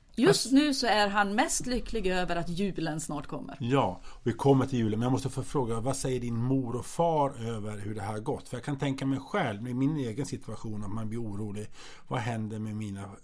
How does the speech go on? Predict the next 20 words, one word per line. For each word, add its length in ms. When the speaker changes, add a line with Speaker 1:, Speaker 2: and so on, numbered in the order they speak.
Speaker 2:
pojkar 380
när 180
vi 120
inte 200
finns 440
någonstans? 440
Jag 100
kan 120
tänka 340
mig 120
att 80
din 160
mor 200
och 60
far 420
måste 260
ändå 140
ha 60
landat 500
tryggt. 340